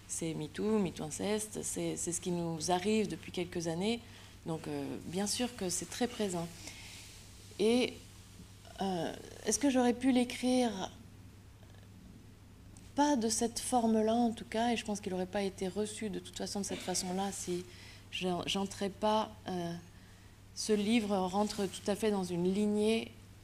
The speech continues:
avec des autrices, des auteurs, euh, des cinéastes, euh, des gens, euh,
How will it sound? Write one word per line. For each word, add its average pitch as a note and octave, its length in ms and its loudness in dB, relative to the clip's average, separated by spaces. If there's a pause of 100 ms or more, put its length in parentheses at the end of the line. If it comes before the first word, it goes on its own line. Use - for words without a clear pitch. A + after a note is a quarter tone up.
avec F#3 540 0
des F3+ 500 4 (640)
autrices, G3 380 -4
des F3+ 200 2
auteurs, G3+ 460 -2 (840)
euh, E3 280 -4 (200)
des F3 160 0
cinéastes, F#3 840 0
euh, E2 300 -6 (400)
des F3+ 260 6
gens, F3+ 380 -2
euh, E3 100 -4